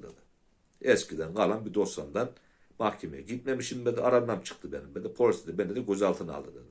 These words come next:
Tamam. Ben de oraya avukat avukat istemedim, hani böyle böyle dedi. Devlet avukat gönderiyor dedi. Bir tane de bayan geldi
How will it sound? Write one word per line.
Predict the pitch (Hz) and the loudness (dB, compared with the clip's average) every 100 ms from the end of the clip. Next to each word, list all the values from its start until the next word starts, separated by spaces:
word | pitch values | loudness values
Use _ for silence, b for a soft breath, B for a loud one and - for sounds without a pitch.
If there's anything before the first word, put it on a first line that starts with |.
| - | -4
Tamam. | 151 135 151 - _ _ b b b b b b b b b 147 | 0 0 -2 -8 _ _ b b b b b b b b b 6
Ben | 160 151 | 6 8
de | |
oraya | 151 151 143 | 8 10 10
avukat | 147 147 147 | 10 10 6
avukat | 147 143 139 139 | 6 6 6 4
istemedim, | - 143 101 87 | 2 2 4 2
hani | 92 101 | 0 2
böyle | 107 107 107 | 4 4 4
böyle | 90 82 | 2 2
dedi. | 135 131 | 2 6
Devlet | 131 127 | 8 8
avukat | 120 120 123 127 | 6 6 4 4
gönderiyor | 131 147 160 127 - | 4 6 8 8 6
dedi. | 95 - | -2 -4
Bir | 101 | -2
tane | 107 85 127 | 0 0 0
de | 139 | 6
bayan | 117 117 107 | 8 8 6
geldi | 80 71 | 0 -2